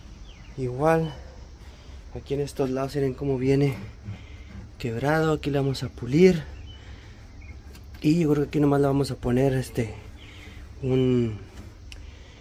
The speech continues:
como un plástico para que no esté filoso.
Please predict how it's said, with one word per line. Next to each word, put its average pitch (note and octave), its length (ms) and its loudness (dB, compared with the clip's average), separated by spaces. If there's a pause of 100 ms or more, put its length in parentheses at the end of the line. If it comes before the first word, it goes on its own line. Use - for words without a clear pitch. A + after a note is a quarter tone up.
(140)
como C3 200 -2
un C#3+ 100 0
plástico D3 640 2
para A#2+ 300 0
que A2+ 180 0
no B2+ 260 4
esté B2 300 -2
filoso. D3+ 680 4